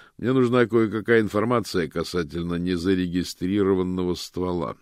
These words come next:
«Конечно, мам», отозвался Алекс. «Мне было бы удобнее после обеда». Бернард слегка сбавил шаг. Пистолет был куплен членом банды два четыре два по имени Малик две недели назад. «Да ну!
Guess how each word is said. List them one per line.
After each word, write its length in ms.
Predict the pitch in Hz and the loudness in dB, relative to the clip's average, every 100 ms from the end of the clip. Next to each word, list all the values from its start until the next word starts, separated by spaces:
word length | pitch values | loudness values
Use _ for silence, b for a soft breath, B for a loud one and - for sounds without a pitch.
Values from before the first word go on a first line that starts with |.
| _ b b b b | _ b b b b
«Конечно, 420 | - 226 254 - | -2 0 0 0
мам», 240 | 160 175 180 _ | -2 -2 -4 _
отозвался 540 | - 87 80 80 - 76 | -8 -6 -4 -6 -6 -6
Алекс. 340 | 73 73 - b - | -6 -8 -16 b -4
«Мне 160 | 151 | 0
было 160 | 170 165 | 2 2
бы 140 | 170 | 2
удобнее 280 | 160 165 180 | 2 2 0
после 240 | 135 - | -2 0
обеда». 260 | 123 143 196 - _ _ _ | 0 0 -4 -12 _ _ _
Бернард 480 | 76 87 90 101 98 | -6 -2 -2 -4 -8
слегка 400 | - 85 - 87 | -8 -10 -6 -8
сбавил 340 | 78 80 80 78 | -6 -4 -4 -4
шаг. 380 | - - _ _ b b b b b b | -8 -14 _ _ b b b b b b
Пистолет 520 | - 82 92 92 101 | -8 -6 -2 0 0
был 260 | 98 101 95 | 4 4 4
куплен 560 | - 98 78 92 87 78 | 2 -2 -2 -4 -4 -6
членом 600 | - 95 92 90 85 82 | -2 0 0 -2 -4 -2
банды 380 | 90 85 82 | -4 -4 -6
два 280 | 80 82 85 | -6 -4 -6
четыре 440 | 82 - - 82 78 | -6 -10 -6 -6 -4
два 280 | 82 92 | -4 -6
по 180 | 78 82 | -4 -6
имени 300 | 82 80 78 | -6 -6 -8
Малик 520 | 82 90 85 73 - - | -6 -6 -6 -8 -12 -20
две 320 | - 78 80 | -10 -8 -6
недели 440 | 82 76 80 76 | -6 -8 -6 -6
назад. 680 | 78 78 78 71 - - - _ _ B B B | -8 -8 -10 -10 -16 -20 -20 _ _ B B B
«Да 180 | 175 226 | 4 6
ну! 220 | 151 92 | 4 0